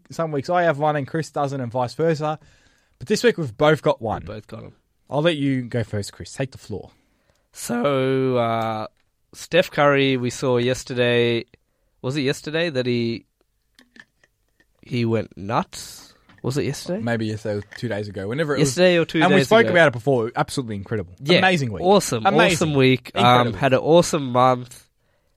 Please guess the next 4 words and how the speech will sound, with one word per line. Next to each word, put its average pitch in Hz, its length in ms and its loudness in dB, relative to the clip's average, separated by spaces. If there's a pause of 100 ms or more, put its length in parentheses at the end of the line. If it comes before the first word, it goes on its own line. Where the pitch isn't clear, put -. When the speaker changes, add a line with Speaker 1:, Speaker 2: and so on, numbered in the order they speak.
(320)
Speaker 2:
And, 123 640 -2
um, 110 460 -4 (240)
I - 120 -16 (340)
saw, - 280 -10